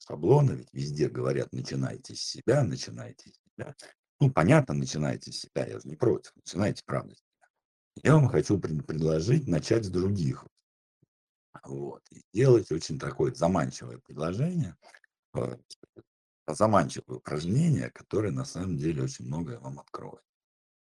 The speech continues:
А, попробуйте поставить себе задачу, да, вот не, не давать, не дать свободу себе,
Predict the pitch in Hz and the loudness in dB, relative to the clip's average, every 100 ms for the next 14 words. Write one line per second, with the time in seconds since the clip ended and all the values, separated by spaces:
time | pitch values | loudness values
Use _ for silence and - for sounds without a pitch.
0 | _ _ _ - 76 76 - - 175 147 | _ _ _ -6 -6 -4 -4 6 8 8
1 | - 135 87 85 - 95 87 69 - - | 4 -4 -4 -4 0 2 2 -2 -14 -18
2 | - - 62 57 55 52 _ _ _ _ | -18 -10 -8 -8 -16 _ _ _ _ _
3 | _ _ _ - - - 69 135 135 - | _ _ _ -12 -8 -4 2 2 2 -2
4 | - - 87 65 - - - _ _ 78 | -4 -4 -4 -8 -14 -20 -20 _ _ 0
5 | 85 82 90 98 104 131 175 - 101 175 | 0 2 2 4 4 4 2 0 0 0
6 | 196 - 85 92 71 69 - 85 73 57 | -2 -2 0 0 -2 -6 -4 -4 -4 -8